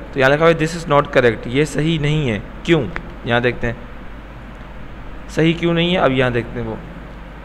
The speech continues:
we know nine plus three is twelve, but we cannot write twelve in the ones column, we must change one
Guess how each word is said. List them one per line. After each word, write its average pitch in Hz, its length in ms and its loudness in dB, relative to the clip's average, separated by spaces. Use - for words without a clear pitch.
we 180 200 6
know 170 220 8
nine 143 320 4
plus 165 220 4
three 165 260 -2
is 151 140 6
twelve, 120 360 6
but 165 260 6
we 143 100 2
cannot 156 420 4
write 151 380 6
twelve 151 320 6
in 147 160 0
the 190 80 2
ones 156 360 4
column, 117 320 4
we 147 120 2
must 160 320 0
change 165 380 0
one 143 200 4